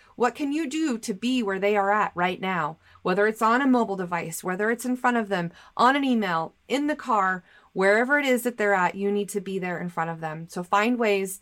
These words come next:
to be in front of your customers or your potential customers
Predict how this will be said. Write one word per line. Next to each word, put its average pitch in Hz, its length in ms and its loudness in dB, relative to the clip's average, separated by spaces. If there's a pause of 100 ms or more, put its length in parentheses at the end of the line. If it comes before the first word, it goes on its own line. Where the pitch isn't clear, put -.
(340)
to 214 120 -2
be 208 300 -4
in 208 180 -4
front 196 400 -2
of 180 140 -4
your 190 220 -2 (120)
customers 202 540 -4
or 175 40 -6
your 175 100 -8
potential 254 380 -2
customers 170 680 -6